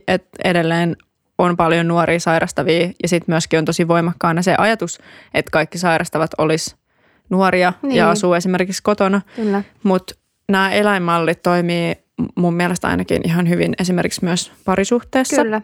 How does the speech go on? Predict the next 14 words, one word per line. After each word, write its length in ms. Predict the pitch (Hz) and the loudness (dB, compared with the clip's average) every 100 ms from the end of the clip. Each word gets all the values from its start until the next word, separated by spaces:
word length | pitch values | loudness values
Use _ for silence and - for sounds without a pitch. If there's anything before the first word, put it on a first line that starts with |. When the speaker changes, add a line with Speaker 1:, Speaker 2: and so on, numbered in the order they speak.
| - | -6
Speaker 2:
joo. 300 | 240 214 202 208 - | -4 -2 -2 -4 -2
Tai 260 | 247 247 | 0 0
ystävän 440 | 233 - 214 196 196 | -4 -4 -4 -2 -2
kanssa. 420 | 190 202 - 202 - | -4 -4 -6 -8 -4
Speaker 1:
Jep. 240 | 202 196 - - | -2 -2 -4 -6
Speaker 2:
Mm. 360 | 220 202 202 202 - | -2 0 0 -2 -4
Speaker 1:
Jos 140 | 202 | -4
puoliso 540 | - 190 185 190 185 185 - | 0 0 2 2 0 0 0
tai 280 | 180 175 | 2 2
ystävä 420 | 175 - 175 175 - - | 0 -2 0 0 0 -2
sairastaa 720 | 180 165 - - - 175 - | 0 2 0 -4 -2 0 2
tai 360 | 170 170 170 - - | 2 2 0 -6 -6
Speaker 2:
Tai 180 | 214 214 | -4 -4
sisar. 360 | 214 - 202 | -6 -4 -4